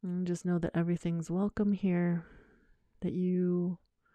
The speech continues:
are listening to your body first and foremost. Your body is your first teacher, and my voice is just a guide to lead you through a practice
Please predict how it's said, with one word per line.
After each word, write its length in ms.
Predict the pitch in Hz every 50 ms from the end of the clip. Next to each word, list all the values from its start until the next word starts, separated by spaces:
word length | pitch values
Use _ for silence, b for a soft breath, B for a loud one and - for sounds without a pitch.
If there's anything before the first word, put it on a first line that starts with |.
| b b b b b b b b b b b b b b b b b b b _ _ -
are 100 | 160 170
listening 500 | 175 180 180 - - 180 175 175 175 170
to 160 | - - 170
your 140 | 160 165 160
body 320 | 156 151 151 151 156 156
first 440 | 160 - - 165 160 160 - - -
and 120 | 151 151 156
foremost. 760 | - - 160 165 160 160 160 156 165 175 175 - - -
Your 80 | - 156
body 300 | 156 156 151 156 160 160
is 160 | 165 160 -
your 80 | - 160
first 380 | - - 165 165 160 - -
teacher, 520 | - - 180 175 - - 175 170 175 180 180
and 340 | - 156 165 165 165 165 160
my 220 | 160 160 160 160
voice 420 | 160 165 160 165 165 165 165 - -
is 180 | 165 165 -
just 280 | - - 160 - - -
a 40 | 160
guide 560 | - 160 151 156 156 156 156 156 160 156 165 _ _ _ _ _ _ _ -
to 100 | - 175
lead 260 | 175 180 185 175 180
you 120 | 180 175
through 560 | - - - 170 170 170 170 170 170 170 170 - B B B B B B B B B B B B B B -
a 60 | 165
practice 760 | - - - 165 156 156 - - 151 156 151 151 - - -